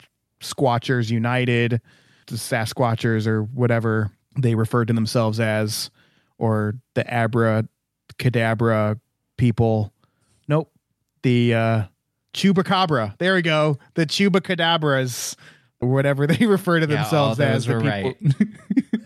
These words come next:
Speaker 2: <laughs>
Speaker 1: The chupacabra cadabras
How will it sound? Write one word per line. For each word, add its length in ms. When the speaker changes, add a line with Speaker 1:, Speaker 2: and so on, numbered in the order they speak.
Speaker 2:
<laughs> 800
Speaker 1:
The 100
chupacabra 1300
cadabras 880